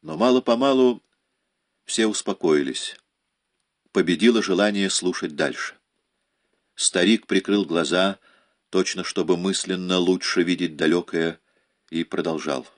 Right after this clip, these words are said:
Когда мы вот так горевали,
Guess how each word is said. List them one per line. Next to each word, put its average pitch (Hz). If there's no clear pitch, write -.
Когда 95
мы 92
вот 87
так 90
горевали, 85